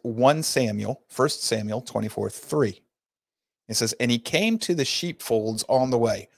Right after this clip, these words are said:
where there was a cave, and Saul went in to relieve himself. Now David and his men were sitting in the inner recesses of the cave." See, Joe, that's got nothing to do with his feet. Uh, uh, uh. N A S B translation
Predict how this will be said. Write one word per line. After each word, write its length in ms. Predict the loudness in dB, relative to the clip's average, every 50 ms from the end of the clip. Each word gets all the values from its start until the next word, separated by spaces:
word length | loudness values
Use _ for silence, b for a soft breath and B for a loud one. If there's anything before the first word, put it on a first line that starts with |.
| _ _ _ _ _ _ _ _ _ 0
where 120 | 2 4
there 140 | 6 6 4
was 140 | 4 2 0
a 40 | -2
cave, 540 | 0 2 4 4 4 2 0 -4 -10 -14 -20 _ -6
and 120 | -4 -2 -2
Saul 300 | 4 8 12 12 12 12
went 200 | 12 8 4 4
in 100 | 2 0
to 80 | 2 2
relieve 380 | 2 2 2 0 0 0 -2
himself. 520 | -2 -4 -2 -4 -4 -6 -8 -14 -16 -16 -14
Now 180 | -10 -8 -6 -4
David 360 | 2 4 4 4 4 4 0
and 120 | 0 0 0
his 140 | -2 -2
men 240 | 0 0 0 0 0
were 80 | -2 -2
sitting 340 | -2 -2 -2 -2 -2 -2 -2
in 80 | -2
the 80 | -2 -2
inner 240 | -4 -4 -4 -4 -4
recesses 540 | -4 -4 -4 -4 -6 -6 -6 -8 -8 -8
of 100 | -8 -10
the 80 | -10 -10
cave." 260 | -10 -10 -10 -10 -12 -16 _ _
See, 200 | -10 -6 -4 -2
Joe, 180 | 2 4 6 6
that's 160 | 6 4 4
got 140 | 4 2 4
nothing 160 | 4 4 4
to 60 | 4
do 100 | 4 4
with 80 | 4 4
his 140 | 2 0 -2
feet. 280 | 0 0 0 -2 -2 _ -2
Uh, 100 | -2 0
uh, 720 | 0 0 0 0 0 2 4 4 4 4 4 2 0 -2 -4
uh. 60 | -6 -8 -10 _ _ _ _ _ _ _ _ _ _ _ _ _ _ 0
N 140 | 4 6 6
A 160 | 8 8 8
S 160 | 6 4 4
B 160 | 0 -2 -4 -2
translation 680 | 0 0 0 0 0 -2 -2 -4 -4 -4 -6 -10 -10